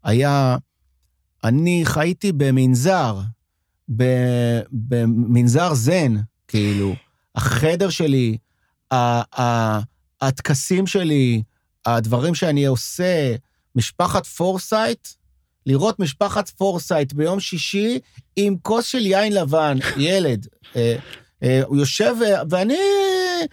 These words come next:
עכשיו, לנסוע למשביר ולקנות חליפה עם, אה, כפתורים וכל הדברים האלה מסביב. כל המטוסים להרכבה, אה, המחשבים הראשונים, אח-, אה, היו לי מעט מאוד חברים,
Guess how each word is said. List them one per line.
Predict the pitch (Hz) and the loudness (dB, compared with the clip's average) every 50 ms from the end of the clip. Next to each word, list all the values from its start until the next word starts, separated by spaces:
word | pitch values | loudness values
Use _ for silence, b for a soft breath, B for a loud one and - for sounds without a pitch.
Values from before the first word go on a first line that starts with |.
| B B B B B B | B B B B B B
עכשיו, | - - - 180 180 - - b b b b b | -6 -2 0 0 -2 -2 -6 b b b b b
לנסוע | - 160 175 165 139 - - 202 208 214 226 233 | -2 -2 -2 -2 -4 -4 0 2 2 4 4 2
למשביר | 233 220 208 196 - - - 160 151 180 185 196 202 208 220 214 190 | 2 2 2 0 -2 -2 -4 -4 -2 0 2 2 2 2 2 0 0
ולקנות | 190 165 156 143 - 175 180 196 202 - | -2 -2 -2 -2 -2 -2 0 0 0 -2
חליפה | - - - 151 139 131 - - - 240 240 214 160 113 - - _ _ _ _ _ _ - | -2 -2 0 0 0 0 -2 -2 -2 0 0 0 0 -2 -4 -8 _ _ _ _ _ _ -2
עם, | 156 143 139 139 | 0 2 2 2
אה, | 139 139 139 139 139 139 135 139 135 131 | 2 2 2 2 2 2 2 2 0 0
כפתורים | - 143 135 - - 143 135 131 151 196 233 269 277 269 254 185 | 0 -2 -2 -2 0 0 2 2 2 2 0 2 0 0 0 0
וכל | - - 135 180 185 185 | -2 -2 -2 0 0 0
הדברים | 170 175 185 190 190 196 | 0 0 -2 0 0 0
האלה | 196 190 196 | 2 2 0
מסביב. | 190 190 - - 185 165 165 196 220 185 139 113 - B B B B | 0 -2 -2 -2 -4 -4 -2 -2 0 0 0 -2 -4 B B B B
כל | B - 240 233 | B -2 0 2
המטוסים | 214 202 185 - 180 - - - 214 208 202 | 2 0 0 -2 -2 -4 -2 0 0 2 2
להרכבה, | 196 190 175 160 143 - 160 147 135 156 175 180 151 117 107 110 b b b b b | 2 2 0 -2 -2 -2 -2 0 0 0 0 0 0 0 -2 -4 b b b b b
אה, | 127 127 131 131 131 - - | 0 2 2 2 0 0 0
המחשבים | 143 143 139 135 - - 156 143 123 135 180 196 208 | 0 0 2 2 0 0 0 0 0 0 0 0 0
הראשונים, | 196 185 190 175 - 180 170 170 165 156 143 135 - - | 0 0 -2 -2 -2 -2 -2 0 0 0 -2 -2 -4 -6
אח-, | - 131 117 107 123 - - 139 | -8 -6 -6 -4 -4 -4 -2 -2
אה, | 139 135 135 - b b b b | 0 0 -2 -4 b b b b
היו | 123 - - 113 135 175 | -4 -2 0 0 0 0
לי | 220 | 0
מעט | 208 156 151 - - - - 160 180 190 185 180 | 0 -2 -2 -4 -6 -6 -2 0 0 0 0 -2
מאוד | 165 147 - 151 151 | -4 -4 -2 -4 -4
חברים, | - - 143 123 120 120 160 202 185 127 98 | -2 -2 0 0 0 0 2 2 2 2 0